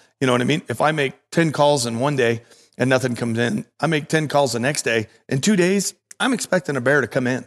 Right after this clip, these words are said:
you know, and, and react to my call. So, you know, it, it doesn't sound great, but to me, I look at it like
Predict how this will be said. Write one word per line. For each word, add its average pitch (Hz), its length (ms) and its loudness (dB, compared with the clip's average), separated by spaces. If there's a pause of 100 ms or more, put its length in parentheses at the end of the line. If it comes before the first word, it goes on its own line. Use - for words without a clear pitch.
(100)
you - 60 -6
know, 120 100 0
and, 117 180 -4
and 120 120 0
react 117 280 -2
to 117 60 -12
my 98 120 -8
call. - 380 -2 (380)
So, 135 460 2 (280)
you 160 80 -2
know, 135 260 0
it, - 360 -10
it 151 100 -2
doesn't 156 240 0
sound 185 280 0
great, 185 360 2
but 135 140 0
to - 80 -4
me, 160 140 0
I 131 100 4
look 131 180 -2
at 127 120 2
it 117 100 -6
like 113 320 -4